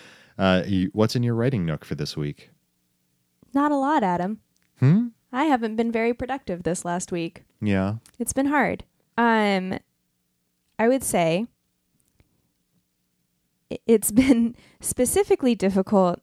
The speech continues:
Speaker 2: adjusting to a life where we're at home with all of our friends and all of our things, but not having a job.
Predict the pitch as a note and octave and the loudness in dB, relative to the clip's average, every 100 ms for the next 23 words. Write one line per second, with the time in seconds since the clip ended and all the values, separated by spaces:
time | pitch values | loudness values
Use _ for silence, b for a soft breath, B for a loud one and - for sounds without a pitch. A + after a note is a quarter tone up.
0 | - G#3 A3+ G#3 - G#3 F#3 F#3 F3+ - | -6 -4 0 -2 -2 -6 -6 -6 -8 -8
1 | - F#3+ F#3 - G3 F#3 F3+ F3 F#3 F#3+ | -2 0 2 0 -2 -4 -2 -2 -2 -4
2 | - F#3+ F3+ F3 E3+ F#3 F#3 F3+ - F#3 | -6 -2 0 2 2 2 2 2 0 -4
3 | F#3 G3 B3+ E4 B3+ G#3 G3 F#3 F#3 B3 | -2 -2 -2 0 2 2 2 -2 -2 -2
4 | B3+ C4 A#3 G3+ G3 F#3+ F#3+ G#3 G#3 G#3 | 0 0 -2 -2 -2 -4 -4 -6 -4 -6
5 | G#3+ b b - - F#3 F#3+ - G3+ G3 | -8 b b -10 -6 -2 -2 -2 -2 -2
6 | G3 F3+ D#3+ D#3+ E3 A3 | 0 -2 -4 -2 -2 -2